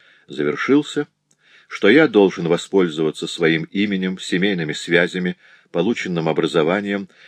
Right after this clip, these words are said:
тесной дружбой моего отца с принцем М, первым министром императора, и сделать карьеру на дипломатическом поприще вместо военной. Присовокупив, что если раньше все конфликты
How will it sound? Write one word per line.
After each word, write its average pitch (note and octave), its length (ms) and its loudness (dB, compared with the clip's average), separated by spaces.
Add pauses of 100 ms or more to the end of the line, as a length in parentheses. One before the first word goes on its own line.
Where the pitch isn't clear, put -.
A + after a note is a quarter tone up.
(120)
тесной B2+ 440 2
дружбой G#2+ 600 0 (180)
моего E2+ 340 0
отца D#2 420 -2
с - 140 -14
принцем D#2 640 -4
М, A#2 360 0 (400)
первым A#2 420 2
министром A2 600 -6
императора, F#2 680 -2 (420)
и D#2+ 160 0
сделать F#2+ 480 4
карьеру C#3 680 4 (120)
на A2+ 240 -2
дипломатическом C3 960 -4
поприще - 720 0 (240)
вместо D2+ 440 -4
военной. D2+ 580 -2 (1200)
Присовокупив, F#2 760 0
что - 160 -2
если F#2 340 0
раньше F#2 440 0
все - 240 -2
конфликты F2+ 760 -2